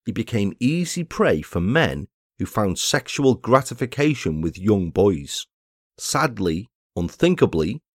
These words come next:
perhaps even seeing it in some misguided way as the care and the kindness that he so desperately craved.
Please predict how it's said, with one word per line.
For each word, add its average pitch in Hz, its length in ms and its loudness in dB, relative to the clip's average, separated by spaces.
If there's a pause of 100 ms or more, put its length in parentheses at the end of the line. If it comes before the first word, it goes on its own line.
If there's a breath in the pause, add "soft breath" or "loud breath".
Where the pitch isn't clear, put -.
(240)
perhaps - 280 -2
even 127 320 0
seeing 147 340 2
it 87 100 0
in 80 120 -8
some 110 320 0
misguided 120 640 0
way 123 340 0 (380)
as 90 120 -6
the 92 100 -4
care 135 480 0 (120)
and 101 140 -2
the 107 40 -2
kindness 107 760 -4 (260)
that - 100 -10
he 80 80 -8
so 85 380 -4
desperately 85 540 -4
craved. - 520 -10